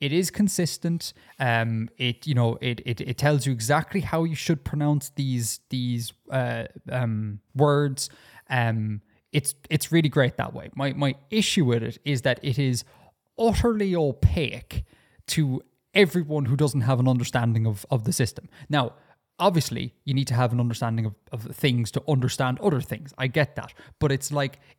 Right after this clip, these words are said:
it, it places the burden, it places you, the burden on the person trying to interpret what they're saying. Um, they need to go away and learn these, like, rules, like, which are quite convoluted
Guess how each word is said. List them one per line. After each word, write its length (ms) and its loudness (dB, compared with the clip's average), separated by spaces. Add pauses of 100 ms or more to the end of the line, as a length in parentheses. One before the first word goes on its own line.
(140)
it, 200 -8
it 200 -2
places 420 0
the 100 -2
burden, 720 0
it 140 -6
places 420 -2
you, 300 -4
the 120 -2
burden 480 0
on 400 0
the 80 -4
person 320 -2
trying 240 -2
to 60 -6
interpret 440 -2
what 140 -4
they're 80 -4
saying. 440 -4 (360)
Um, 300 2
they 140 4
need 120 4
to 80 -8
go 220 4
away 480 0 (160)
and 180 4
learn 480 4
these, 400 -4
like, 240 -4 (160)
rules, 720 2 (220)
like, 180 2
which 220 0
are 60 2
quite 320 -2
convoluted 720 0